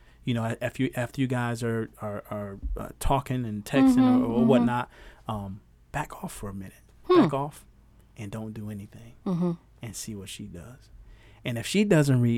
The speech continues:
Speaker 1: if she doesn't respond, or if she, some, that time goes
Speaker 2: Yeah.
Speaker 1: by, and she's
Speaker 2: Not interested.
Speaker 1: not really interested.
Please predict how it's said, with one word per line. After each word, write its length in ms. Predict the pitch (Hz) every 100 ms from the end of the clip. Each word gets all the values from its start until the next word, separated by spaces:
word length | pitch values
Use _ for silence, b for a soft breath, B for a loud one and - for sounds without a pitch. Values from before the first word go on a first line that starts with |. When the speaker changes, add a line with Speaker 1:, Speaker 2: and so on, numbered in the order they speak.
| -
Speaker 1:
if 120 | 120
she 140 | - 170
doesn't 380 | 147 185 208
respond, 680 | 202 202 - 196 208 208 202
or 60 | 123
if 60 |
she, 180 | - 156
some, 220 | 151 160 156
that 160 | 151
time 280 | - 180 190
goes 160 | 180 170
Speaker 2:
Yeah. 40 |
Speaker 1:
by, 200 | 180 185 190
and 100 | - - -
she's 380 | - - 107 120 - _ _ _ - 233
Speaker 2:
Not 300 | 170 165 -
interested. 420 | 160 151 - -
Speaker 1:
not 140 | 120 110
really 180 | 101 104
interested. 420 | 170 175 98